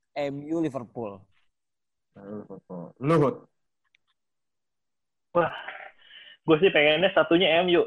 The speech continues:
Speaker 3: tapi kayaknya satunya City deh.
Speaker 2: Ya.
Speaker 3: City,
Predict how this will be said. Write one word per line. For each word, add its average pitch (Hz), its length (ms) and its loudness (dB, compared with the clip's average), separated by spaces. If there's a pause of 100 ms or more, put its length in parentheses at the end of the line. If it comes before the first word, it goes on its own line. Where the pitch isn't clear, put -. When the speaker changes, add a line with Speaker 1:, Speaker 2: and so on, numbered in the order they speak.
Speaker 3:
tapi 175 240 2
kayaknya 190 640 2 (340)
satunya 190 380 0
City 165 320 2
deh. 151 200 2 (760)
Speaker 2:
Ya. 113 400 -6 (240)
Speaker 3:
City, 196 500 0